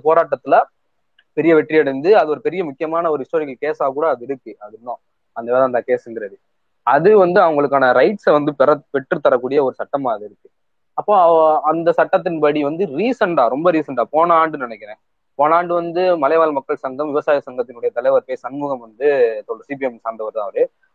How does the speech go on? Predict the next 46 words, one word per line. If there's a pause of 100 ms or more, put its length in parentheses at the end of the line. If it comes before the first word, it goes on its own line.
(140)
அவரு
போயிட்டு
என்ன
பண்ணியிருந்தாரு
அப்படின்னா,
நம்ம
கோ-, (260)
இப்போ
கோயம்புத்தூர்ல
இருக்கக்கூடிய
வால்பாறை
பக்கம், (360)
அந்த
வால்பாறையில
வந்து,
பொள்ளாச்சி
வால்பாறையில (360)
ஒரு
மக்கள்,
குறிப்பிட்ட
மக்கள்
வாழக்கூடிய
அந்த
காடுல
இருந்து
அவங்களை
வந்து
சில
காலம்
எவாக்குவேட்
பண்ணி
வேற
இடத்துல
வச்சிருந்துருக்காங்க,
டீ
எஸ்டேட்
பக்கம்.
அவங்க
கிட்ட
வாழ்ந்து
அந்த
டீ
எஸ்டேட்ல
வேலை
எல்லாம்
பார்த்துருக்காங்க.